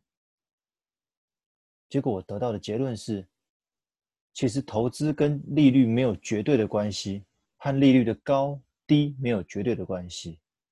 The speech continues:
那我们究竟该如何投资？四点建议与各位听众分享。第一，确认闲置资金。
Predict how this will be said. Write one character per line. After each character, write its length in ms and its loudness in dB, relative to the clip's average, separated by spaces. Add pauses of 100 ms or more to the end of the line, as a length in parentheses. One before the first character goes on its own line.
(840)
那 160 4
我 40 4
们 120 0
究 140 2
竟 140 2
该 160 4
如 160 4
何 140 2
投 240 -4
资？ 300 -6 (1120)
四 220 0
点 200 0
建 260 2
议 180 -2 (580)
与 100 -10
各 180 -2
位 120 0
听 160 -8
众 180 -6
分 160 -6
享。 180 -10 (1700)
第 80 6
一， 360 6 (1080)
确 380 6
认 280 6
闲 380 -2
置 220 2
资 240 0
金。 320 -2